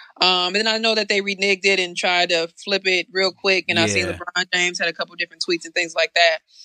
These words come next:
Speaker 1: Um, so, I mean, you know, it's, it's typical shit that, you know, that tends to happen in these situations. So I really don't, can't deep dive into that. Just for me, it's just typical shit that seems to happen when, you know, they feel like you're doing a little bit too much. And it's like, "Hold on, hold on, hold on."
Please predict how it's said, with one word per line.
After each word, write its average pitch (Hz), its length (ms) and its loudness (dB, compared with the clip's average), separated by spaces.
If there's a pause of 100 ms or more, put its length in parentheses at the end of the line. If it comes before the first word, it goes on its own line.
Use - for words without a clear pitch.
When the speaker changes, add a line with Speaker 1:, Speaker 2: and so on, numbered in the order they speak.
(280)
Speaker 1:
Um, 170 500 -2
so, 202 220 4
I 196 100 2
mean, 269 400 -2
you 320 140 -2
know, 294 240 -4
it's, 247 260 0 (120)
it's 254 120 -4
typical 285 440 -2
shit 269 260 -2
that, 202 220 0
you 226 80 -8
know, 208 140 -2
that 185 180 0 (160)
tends 214 260 -2
to 202 80 -2
happen 190 380 -2
in 170 80 -4
these 175 160 -8
situations. 165 560 0
So 165 80 2
I 170 240 2
really 180 180 2
don't, 170 240 0 (140)
can't 175 240 -2
deep 175 160 -6
dive 160 260 2
into 165 160 -8
that. 170 260 2
Just 165 220 -6
for 165 60 -12
me, 170 220 -2
it's 156 260 -4
just 160 200 -8
typical 170 300 -4
shit - 160 -2
that 156 140 0
seems 160 180 -6
to 170 80 -8
happen 156 300 -2
when, 156 240 -8 (340)
you 311 80 0
know, 269 240 -2
they 220 80 0
feel 226 160 -2
like 220 160 0
you're 220 80 -6
doing 220 140 -4
a 220 60 -4
little 214 120 -2
bit 208 160 -6
too 226 100 -8
much. 220 320 -4
And 202 80 -4
it's 190 80 -6
like, 196 140 0
"Hold 247 160 -2
on, 214 180 -2
hold 233 160 -2
on, 202 200 -4
hold 240 120 -4
on." 165 240 -8